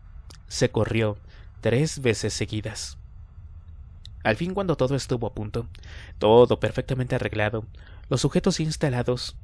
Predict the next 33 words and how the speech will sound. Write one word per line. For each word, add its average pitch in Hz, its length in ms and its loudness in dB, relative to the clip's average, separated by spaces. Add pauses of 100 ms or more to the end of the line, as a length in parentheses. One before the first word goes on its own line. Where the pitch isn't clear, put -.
(100)
el 120 140 -2
duque, 131 360 -2 (240)
el 120 100 4
obispo, 117 480 0 (760)
Curval 110 440 4 (360)
y 120 80 0
sus 120 160 -2
esposas, 120 600 -4 (460)
seguidos 160 400 2
de 165 80 6
los 135 120 0
cuatro 123 240 2
folladores 110 440 2
secundarios, 110 720 -2 (380)
se - 200 2
pusieron 143 400 0
en 120 160 -2
marcha, 107 400 -4 (500)
y 110 140 0
no 110 160 6
sin 110 160 0
esfuerzos 117 460 0
infinitos 117 520 -2
consiguieron 135 440 0
llegar 131 220 0
al 113 80 0
castillo 117 420 -2
la 101 100 0
noche 131 240 -2
del 151 140 4
veintinueve 113 520 -2
de 104 60 2
octubre. 113 400 -4